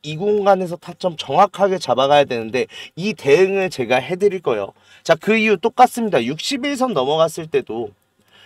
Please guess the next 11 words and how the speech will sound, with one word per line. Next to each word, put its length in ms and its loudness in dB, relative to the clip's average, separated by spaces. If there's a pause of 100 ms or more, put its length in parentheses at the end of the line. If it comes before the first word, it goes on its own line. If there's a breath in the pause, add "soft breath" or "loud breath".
(180 soft breath)
우리 240 -10
이때도 380 -2
굉장히 320 -6
찰나였죠. 500 -8
그래서 240 -6
저랑 320 -2
같이 240 -2
하셨던 400 -2
분들 220 -10
일단 240 -8
대기하세요. 440 -8